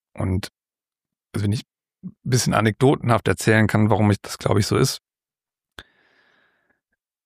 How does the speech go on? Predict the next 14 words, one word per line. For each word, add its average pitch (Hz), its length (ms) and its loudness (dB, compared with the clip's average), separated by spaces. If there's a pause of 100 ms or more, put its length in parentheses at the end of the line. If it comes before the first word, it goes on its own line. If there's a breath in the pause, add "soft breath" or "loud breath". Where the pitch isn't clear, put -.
Ich - 140 -6
stand - 240 0
auf - 180 -2
einem 107 80 2
Marktplatz 110 880 -2 (160)
<clears throat> - 160 -14
in 165 380 6
Gettorf, 123 340 2
das 95 160 -2
ist 98 160 -6
eine, 95 240 0 (320)
eine 107 140 0
kleine 101 260 2
Gemeinde 98 480 4